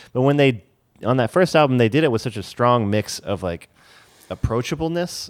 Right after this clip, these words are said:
as an album. Like, I think a lot of people could get behind just the way that it sounded, as opposed to some of these other, like, death metal albums and stuff that, you know, might be more particular to metal. And then as they gained fame, you could just easily see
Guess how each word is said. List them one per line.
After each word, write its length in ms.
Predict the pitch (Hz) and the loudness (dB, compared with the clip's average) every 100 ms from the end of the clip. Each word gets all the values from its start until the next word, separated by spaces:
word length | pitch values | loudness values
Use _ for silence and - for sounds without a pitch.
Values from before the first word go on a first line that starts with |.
| _ | _
as 180 | 98 101 | -8 -8
an 100 | 110 | -4
album. 340 | 113 135 156 | -4 -4 -6
Like, 160 | 120 98 | -8 -8
I 60 | 98 | -6
think 160 | 117 | -6
a 40 | 101 | -4
lot 180 | 95 | -4
of 60 | 104 | -4
people 220 | 107 107 | -8 -10
could 120 | 98 | -10
get 120 | 92 101 | -10 -10
behind 280 | 95 101 95 | -8 -8 -10
just 120 | - | -10
the 60 | 90 | -10
way 120 | 90 | -8
that 140 | 90 | -8
it 80 | 82 | -10
sounded, 400 | - 95 110 123 - - - | -10 -8 -8 -12 -16 -20 -14
as 100 | 92 | -12
opposed 300 | - 95 92 | -8 -8 -8
to 60 | |
some 160 | 92 95 | -10 -10
of 80 | 87 | -10
these 140 | 87 | -10
other, 160 | 90 90 | -8 -8
like, 180 | 82 - | -10 -8
death 240 | 90 - | -10 -6
metal 220 | 98 101 | -4 -2
albums 320 | 95 98 101 104 | -2 -4 -8 -12
and 80 | |
stuff 220 | - 107 - | -10 -10 -10
that, 260 | 85 - | -14 -14
you 120 | 95 | -14
know, 120 | 85 82 | -12 -12
might 200 | 82 - | -14 -14
be 120 | 87 | -12
more 240 | 87 85 _ _ - | -10 -10 _ _ -16
particular 400 | 98 98 98 90 | -14 -10 -10 -10
to 80 | 80 | -10
metal. 320 | 87 113 127 - - - - | -6 -6 -8 -16 -20 -20 -8
And 100 | 110 | -6
then 80 | |
as 240 | 98 117 117 | -2 -2 0
they 160 | 117 | -2
gained 340 | 87 113 120 101 | -2 -4 -4 -4
fame, 380 | 113 117 107 98 | -4 -4 -4 -6
you 60 | |
could 140 | 113 101 | -6 -8
just 200 | 104 - | -10 -10
easily 420 | 113 123 117 107 | -8 -6 -6 -8
see 640 | 95 - - 135 110 92 | -10 -14 -8 -6 -4 -6